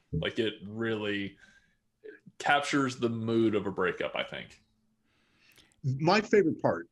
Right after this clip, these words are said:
Speaker 2: is it sounds like, like, the first part is like, "Fuck you," like,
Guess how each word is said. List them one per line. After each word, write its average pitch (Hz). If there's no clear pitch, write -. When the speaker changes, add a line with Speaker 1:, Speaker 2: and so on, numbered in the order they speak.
Speaker 2:
is 92
it 107
sounds 127
like, 92
like, 107
the 107
first -
part 117
is 98
like, 95
"Fuck -
you," 85
like, 87